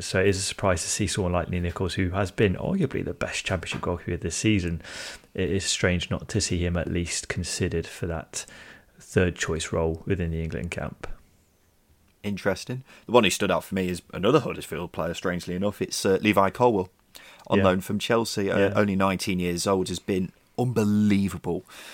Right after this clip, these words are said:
Speaker 2: this season. He's someone who is very highly rated at Chelsea as well, and when he goes back to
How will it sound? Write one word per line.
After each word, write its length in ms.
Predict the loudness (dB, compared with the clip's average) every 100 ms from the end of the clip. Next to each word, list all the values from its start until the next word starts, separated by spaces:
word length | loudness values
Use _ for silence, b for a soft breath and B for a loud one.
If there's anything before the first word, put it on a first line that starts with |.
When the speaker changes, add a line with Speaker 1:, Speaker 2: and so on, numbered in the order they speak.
| B -4
Speaker 2:
this 160 | 0
season. 540 | 0 0 0 -2 -4 -6 B B
He's 400 | 4 6 4 0 2
someone 260 | 6 6
who 360 | 6 4 2 0 -2
is 180 | -2
very 260 | 4 4 4
highly 240 | 2 0
rated 460 | -2 -4 -6 -8 -8 _ _ -4
at 120 | -2
Chelsea 400 | -2 -2 -2 -4
as 140 | -2
well, 200 | -2 -2 -2
and 220 | -4 -2
when 160 | -2 -2
he 60 |
goes 240 | -2 -4 -2
back 400 | -4 -4 -10 -8
to 420 | -6 -6 -8